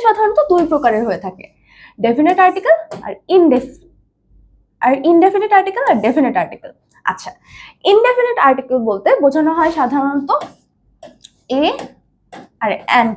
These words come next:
কে, আর ডেফিনিট আর্টিকেল দিয়ে বোঝানো হয়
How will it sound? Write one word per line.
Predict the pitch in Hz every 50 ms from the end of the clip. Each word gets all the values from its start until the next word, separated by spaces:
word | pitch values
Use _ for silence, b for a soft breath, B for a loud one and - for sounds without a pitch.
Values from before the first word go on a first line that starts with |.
| - -
কে, | - - _ _ _ _ _ _ _ _ _ _ _ _ _ _ - - - - _ _ - - - - _ _ _ _ _ _ _ _ _ _ _ _ _ _ _ _ B B B B B B B B B B
আর | - 202 196 240
ডেফিনিট | 370 494 539 605 605 466 359 262
আর্টিকেল | 226 208 - - 202 196
দিয়ে | 196 196 190 190
বোঝানো | 190 226 226 208 196 208 233
হয় | 262 381